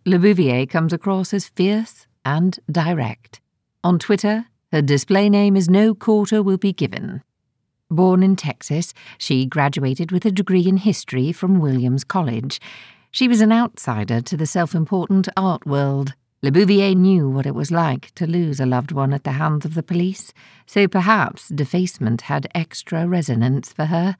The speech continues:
In twenty thirteen, her twenty-five-year-old brother, Clinton Allen,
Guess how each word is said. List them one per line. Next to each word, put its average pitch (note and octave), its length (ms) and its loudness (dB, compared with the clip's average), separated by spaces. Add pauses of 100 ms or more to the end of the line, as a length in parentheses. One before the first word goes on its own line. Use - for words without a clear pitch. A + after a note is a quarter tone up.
(400)
In F3+ 140 2
twenty G#3 340 4
thirteen, D3+ 720 0 (240)
her C3+ 200 0
twenty-five-year-old F3 1160 0
brother, C3+ 400 -2
Clinton E3+ 400 -2
Allen, A#2 440 0